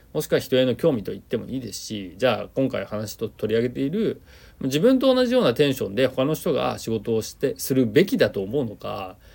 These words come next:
それともそうじゃなくて、いろいろあっていいよねと思うので、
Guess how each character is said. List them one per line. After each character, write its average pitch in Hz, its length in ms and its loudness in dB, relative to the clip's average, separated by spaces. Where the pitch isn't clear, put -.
そ - 140 -2
れ 196 60 2
と 262 100 0
も 147 120 2
そ 226 220 2
う 151 40 4
じ 120 60 0
ゃ 107 40 0
な 113 100 -4
く - 80 -14
て、 117 280 0
い 113 60 0
ろ 120 160 4
い - 20 4
ろ 127 140 4
あ 139 40 0
っ 139 60 -8
て 113 140 -6
い 107 40 -2
い - 20 -4
よ 101 80 -6
ね 95 100 -14
と 95 140 -10
思 101 220 -6
う - 20 -10
の 87 100 -14
で、 104 440 -6